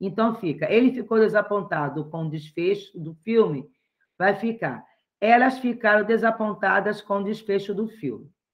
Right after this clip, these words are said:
João faltou à aula porque estava ado-, adoentado. João e Maria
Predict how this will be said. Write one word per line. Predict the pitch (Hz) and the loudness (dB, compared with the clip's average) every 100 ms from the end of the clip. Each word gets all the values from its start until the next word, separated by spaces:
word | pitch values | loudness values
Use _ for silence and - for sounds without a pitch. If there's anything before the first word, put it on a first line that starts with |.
| _ _ | _ _
João | 147 220 247 | -2 2 4
faltou | 254 254 262 254 247 | 2 0 0 0 2
à | 214 | 4
aula | 202 226 220 | 6 6 4
porque | 220 220 226 | 0 -2 0
estava | 220 220 208 | -2 -2 -2
ado-, | 202 220 220 - | -2 -2 -4 0
adoentado. | 196 185 214 226 226 165 135 110 - _ _ _ | 0 2 0 0 -4 -6 -6 -8 -16 _ _ _
João | 151 226 240 | -2 2 4
e | |
Maria | 240 247 226 208 208 220 262 - | 6 6 4 2 2 2 2 0